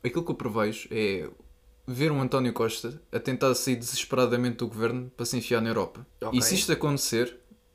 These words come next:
Speaker 1: o, talvez o Marcelo Rebelo de Sousa acione a situação de mandar abaixo o governo,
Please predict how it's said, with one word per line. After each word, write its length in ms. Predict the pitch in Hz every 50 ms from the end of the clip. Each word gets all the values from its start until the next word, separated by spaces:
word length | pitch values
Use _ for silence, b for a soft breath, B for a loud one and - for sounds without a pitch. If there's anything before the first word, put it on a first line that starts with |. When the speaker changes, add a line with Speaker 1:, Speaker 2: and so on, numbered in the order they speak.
| _ - -
Speaker 1:
o, 420 | - 123 123 123 123 120 120 117 113
talvez 300 | 123 135 123 127 131 120
o 40 | 131
Marcelo 300 | 127 127 120 - 143 123
Rebelo 180 | 120 117 123 120
de 60 | 120
Sousa 640 | - - 131 123 117 104 107 104 98 90 - - -
acione 520 | - 104 110 - - - 123 120 120 113 110
a 100 | 107 104
situação 720 | 104 - - - - 117 117 - - 123 113 110 110 110
de 540 | 107 - 107 101 95 90 90 87 82 73 78
mandar 240 | 92 107 107 113 107
abaixo 240 | 98 98 104 - -
o 40 | -
governo, 260 | 120 113 127 180